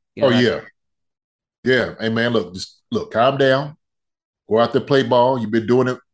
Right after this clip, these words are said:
Speaker 2: all your life since you've been young.
Speaker 1: Mm-hmm.
Speaker 2: Go out there, man, relax. Take yourself through it, okay?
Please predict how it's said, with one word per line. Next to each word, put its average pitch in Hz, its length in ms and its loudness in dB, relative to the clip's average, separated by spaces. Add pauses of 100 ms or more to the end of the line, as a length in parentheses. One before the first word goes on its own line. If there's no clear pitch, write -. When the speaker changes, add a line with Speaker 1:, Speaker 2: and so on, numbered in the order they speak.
(160)
Speaker 2:
all 117 200 2
your 127 160 0
life 117 400 -2 (140)
since 107 240 -6
you've 104 120 -6
been 120 160 -2
young. 101 280 -2 (360)
Speaker 1:
Mm-hmm. 113 580 -14
Speaker 2:
Go 117 60 2
out 117 200 2
there, 117 160 0
man, 113 200 -2
relax. 107 720 -2 (540)
Take 107 120 -4
yourself 120 400 0
through 135 220 2
it, 135 80 0 (600)
okay? 110 340 -2